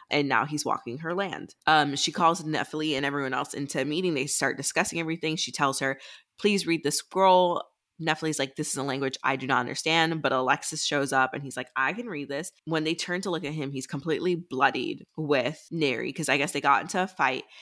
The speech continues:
And so the scroll reveals the information about the blood curse.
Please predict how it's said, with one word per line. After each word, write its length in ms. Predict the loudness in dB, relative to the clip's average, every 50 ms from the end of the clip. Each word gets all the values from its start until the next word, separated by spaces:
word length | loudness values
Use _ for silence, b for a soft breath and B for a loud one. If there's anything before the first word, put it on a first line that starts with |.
| B B B
And 200 | 0 2 2 2 2
so 320 | 4 6 6 6 6 4
the 140 | 4 2 0
scroll 360 | 0 0 2 4 4 4 4
reveals 680 | 4 0 0 2 2 2 2 2 2 0 0 -2 -6 -8
the 140 | -2 0 0
information 500 | 0 0 -4 -6 -6 -6 -6 -6 -6 -4
about 160 | -4 -4 -4
the 80 | -4 -4
blood 300 | 0 2 2 2 2 -2
curse. 420 | -2 -2 0 0 0 -2 -4 -8